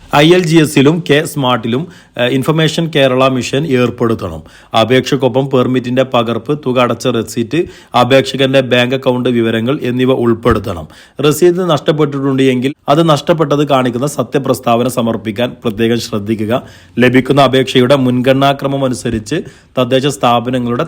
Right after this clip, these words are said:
തനത് ഫണ്ടിൽ നിന്ന് തുക അപേക്ഷകരുടെ ബാങ്ക് അക്കൗണ്ടിലേക്ക്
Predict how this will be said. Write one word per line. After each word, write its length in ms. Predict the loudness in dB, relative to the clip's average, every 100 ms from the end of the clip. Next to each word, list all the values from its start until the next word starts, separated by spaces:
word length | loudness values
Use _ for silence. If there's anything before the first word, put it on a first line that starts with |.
| 0
തനത് 300 | 0 0 -2 -2
ഫണ്ടിൽ 320 | -2 -2 -2
നിന്ന് 220 | -2 -4 -4
തുക 160 | -2 -2 -2 -4
അപേക്ഷകരുടെ 640 | 0 -2 -2 -4 -2 -2 -4 -8 -20 -2
ബാങ്ക് 340 | 2 4 2 2
അക്കൗണ്ടിലേക്ക് 560 | 2 2 2 0 0